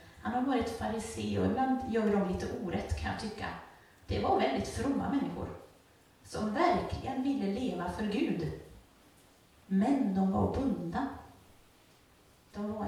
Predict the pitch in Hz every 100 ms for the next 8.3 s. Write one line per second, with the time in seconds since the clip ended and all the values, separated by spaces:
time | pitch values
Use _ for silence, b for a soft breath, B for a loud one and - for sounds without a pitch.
0 | - - 185 202 226 185 185 202 - -
1 | 185 180 214 170 - 180 185 190 185 185
2 | 165 170 180 - 202 214 - - - -
3 | - - - - - - - - - -
4 | - - - - - - - - 196 220
5 | 208 - 277 - 202 - 196 202 175 156
6 | 156 - 190 226 202 214 - 170 175 190
7 | - - 214 185 180 185 - - 170 151
8 | 151 160 165